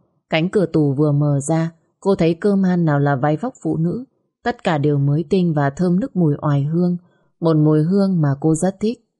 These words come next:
Không biết anh ta chuẩn bị những thứ này từ bao giờ. Cô cứ hết mở ra lại đóng vào, không biết bao nhiêu lần. Ngần ngừ một lúc, cuối cùng đành lựa đại một bộ đi vào nhà tắm. Phòng tắm rất hiện đại, dường như ai đó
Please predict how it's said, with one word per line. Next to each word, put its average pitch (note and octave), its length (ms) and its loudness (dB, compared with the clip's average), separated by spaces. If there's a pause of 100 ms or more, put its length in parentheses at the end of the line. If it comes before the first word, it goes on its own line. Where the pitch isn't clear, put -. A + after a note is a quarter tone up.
(680)
Không F#3+ 200 -2
biết G#3+ 140 2
anh E3+ 200 0
ta F#3 160 0
chuẩn D3 280 0
bị D#3+ 120 -2
những F#3+ 240 -4
thứ F3+ 200 -2
này E3+ 180 -2
từ D3+ 120 -2
bao E3 200 -2
giờ. D3 280 -2 (640)
Cô F3 140 0
cứ F#3+ 140 0
hết A#3 240 -4
mở D3+ 180 2
ra E3 180 0
lại D#3 180 0
đóng D3+ 260 -2
vào, D3 340 0 (200)
không G#3 180 -2
biết C4 160 0
bao G3+ 160 -2
nhiêu G3 220 0
lần. C#3+ 280 0 (580)
Ngần E3 240 0
ngừ D#3 200 2
một D#3 240 0
lúc, B3+ 180 -2 (280)
cuối F3 200 0
cùng D3+ 300 -2
đành D3 220 0
lựa D3+ 160 2
đại D3 200 -2
một D3+ 240 -2
bộ D3+ 220 0
đi G#3+ 120 -2
vào D#3+ 160 -2
nhà C#3+ 200 -2
tắm. D3 400 -6 (800)
Phòng D#3+ 180 -2
tắm D3+ 240 -2
rất A3 180 -4
hiện D#3 260 -4
đại, C#3+ 260 -4 (300)
dường D#3+ 280 0
như F3+ 140 0
ai F#3+ 200 -2
đó D#3 340 -2